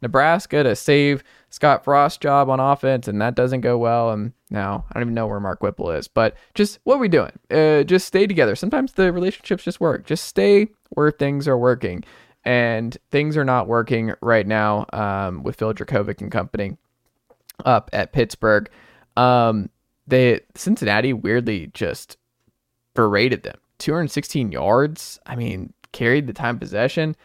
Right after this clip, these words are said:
I don't know. Like, this is a problem 'cause the one thing West Virginia can do is run. They're twenty-seventh in rushing, uh, in the country right now.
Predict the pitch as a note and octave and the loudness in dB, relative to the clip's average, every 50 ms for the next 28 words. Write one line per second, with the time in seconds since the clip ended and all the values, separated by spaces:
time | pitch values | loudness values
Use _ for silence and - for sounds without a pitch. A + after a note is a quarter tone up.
0 | _ _ _ _ _ _ _ _ _ _ _ - - G3+ E4 F#4 F3+ B2+ G#2 A#2+ | _ _ _ _ _ _ _ _ _ _ _ -6 0 2 4 4 4 4 4 4
1 | C3 B2 - - - C#3 - E3 - - - G4+ - - - B2+ B2 C#3+ B2 F2+ | 2 2 0 -2 -6 -2 -2 -2 -2 2 0 0 0 0 0 0 2 2 0 -2
2 | D#2 - - - C3+ B2+ E3 G3 A3+ A3+ G3+ E3 E3 - - E3 D3+ D#3 C#3 B2 | -8 -12 -4 -2 0 0 2 2 2 2 2 2 0 0 -2 -4 -2 -2 -2 -2
3 | - - A#2+ A2+ B2 C3+ D3 D#3 D#3 - - F2 G2+ G2+ G#2 G#2 A2 B2+ D3 D3 | -2 -2 -2 -2 0 0 2 2 2 0 -2 -4 -4 -2 -2 0 0 0 -2 -2
4 | - A2+ A2 - - - C3 C3 B2+ - B2 A#2+ A#2+ A#2 A#2+ A2 A2 A2+ A2 A2 | -2 -4 -4 -4 -2 -2 -2 -2 0 0 0 0 0 -2 -2 -2 0 0 -2 0
5 | - B2 A#2 A2+ A#2 - _ _ _ _ _ - - G#2+ G#2+ G#2 G#2 G#2 G#2 G2+ | 0 -2 -2 -2 -4 -6 _ _ _ _ _ -6 -4 -2 -2 0 0 0 -2 -2
6 | F#2+ - _ _ - B2 A#2 A2+ - A2+ A2 - - A2 G#2+ A2 A2+ G#2+ G2 G#2 | -4 -8 _ _ -6 -4 -4 -2 -2 -2 -2 -2 -2 -2 0 0 0 0 0 0
7 | G#2+ A2 G#2+ G#2+ - - | 0 0 0 0 -2 -4